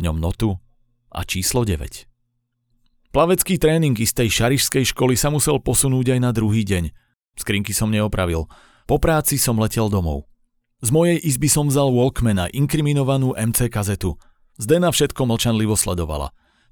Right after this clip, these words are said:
Rodine som sa vyhovoril na to, že musím vziať psa na prechádzku.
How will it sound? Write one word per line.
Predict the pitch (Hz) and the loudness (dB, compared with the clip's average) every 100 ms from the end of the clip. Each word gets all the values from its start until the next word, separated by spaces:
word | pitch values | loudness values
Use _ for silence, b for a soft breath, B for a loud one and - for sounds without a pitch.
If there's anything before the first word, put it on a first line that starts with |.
| - | -2
Rodine | 123 160 170 | 0 2 2
som | 156 160 | 2 2
sa | 147 135 | 2 4
vyhovoril | 143 147 143 135 | 4 4 4 4
na | 127 139 | 2 2
to, | 147 | 2
že | 127 | 0
musím | 123 120 123 117 | 0 0 0 0
vziať | 101 104 - | 0 -2 -2
psa | - | -2
na | 113 101 | 0 0
prechádzku. | - 98 87 82 - 78 | -2 -2 -4 -4 -6 -8